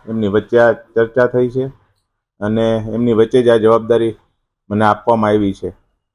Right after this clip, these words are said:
એટલે સ્વાભાવિક છે કે જ્યારે કોઈ પણ ચેરમેન, મેં કીધું એવી રીતના કે દેશ છોડીને બહાર જતા હોય છે ત્યારે બીજાને જવાબદારી ચાર્જ રૂપીને સોંપતા હોય છે, એવી જ રીતના આ જવાબદારી મને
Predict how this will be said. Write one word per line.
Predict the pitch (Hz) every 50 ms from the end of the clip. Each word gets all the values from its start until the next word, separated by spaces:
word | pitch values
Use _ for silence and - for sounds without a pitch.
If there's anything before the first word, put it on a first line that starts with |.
| _ _ _ _ _ _ _ -
એટલે | 110 117 123 127 123
સ્વાભાવિક | - - 120 123 131 131 139 135 -
છે | - 135 127
કે | 127 131 120
જ્યારે | 107 117 120 123 127 127 127 123 117 - - - _ _ _
કોઈ | 113 120 123
પણ | - - 131 131
ચેરમેન, | 123 - - 120 120 117 123 123 123 117 107 104 - -
મેં | 113 110 104
કીધું | - 117 113 123 123
એવી | 120 120
રીતના | 117 117 107 - 117 110 107
કે | - - 104
દેશ | 104 - - 127 - - -
છોડીને | 123 120 123 117 113
બહાર | 113 113 117 113
જતા | 98 107 110 107 - 127
હોય | 123 117 113
છે | 107 123 107
ત્યારે | - 107 110 110 113 110 107 - - - _ _ _ _ _ _
બીજાને | 113 110 107 127 123 123 120 127 127 127 117 - _ -
જવાબદારી | 110 110 117 113 117 117 120 120 120 123 120 120 - _ _ _ _ _ _ _ _ _ -
ચાર્જ | 113 113 120 117 110
રૂપીને | 110 113 - 123 120 117
સોંપતા | - - 127 123 120 - - 131
હોય | 120 113 107 101
છે, | 98 - 98 90 - _ _ _ _ _ _ -
એવી | 113 123 135 135
જ | 120
રીતના | 127 123 - 127 123 123
આ | 123
જવાબદારી | 113 107 120 120 120 117 113 117 117 117
મને | 110 117 117 120 117